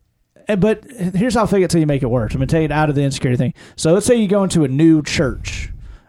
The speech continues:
and they sing songs you don't know, and there's, you don't know, you know, when they stand up and pass the thing and whatever.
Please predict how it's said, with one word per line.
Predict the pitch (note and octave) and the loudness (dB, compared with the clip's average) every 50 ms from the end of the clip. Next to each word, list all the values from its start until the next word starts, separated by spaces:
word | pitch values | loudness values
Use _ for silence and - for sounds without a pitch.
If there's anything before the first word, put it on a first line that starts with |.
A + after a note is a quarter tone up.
| - - | -6 -4
and | C#3 C#3 | -2 0
they | C#3+ C3+ | 0 0
sing | - G3+ G3+ G3+ F3+ | 0 0 0 0 2
songs | - G#3 G3 G3 G3 F#3+ C#3+ | 2 2 2 2 2 2 2
you | E3+ E3 | 2 2
don't | F3+ F3+ D#3 D#3 | 2 2 2 2
know, | E3 E3+ E3+ E3+ E3 E3 D#3+ | 2 4 4 4 4 4 4
and | D#3 C#3+ | 2 2
there's, | D3 D3 C#3+ - C#3+ | 0 -2 -2 -2 0
you | C#3 D#3 | 0 2
don't | E3 D#3+ D3 | 2 2 2
know, | D#3 D#3+ D#3+ D#3 D3+ D3+ D3 C#3+ | 2 2 2 2 2 2 2 0
you | C#3+ | 0
know, | C#3 C#3 | 0 0
when | C3 E3+ A3 E3+ | 0 0 0 0
they | D#3+ D#3 | 0 -2
stand | D3 - - D#3+ D#3 D3 C#3+ | -2 -2 -2 -2 -2 0 0
up | D#3 D3+ D3+ D3 - | 0 0 0 0 -2
and | D3 C3 | -4 -4
pass | B2+ C3 D3 D3 - | -2 -2 -2 -2 -4
the | C3+ | -6
thing | - - D3+ D3 D3 D3 | -4 -2 -2 -2 -2 -2
and | D3 C#3+ | 0 0
whatever. | D3 C#3+ D3 | 0 0 -2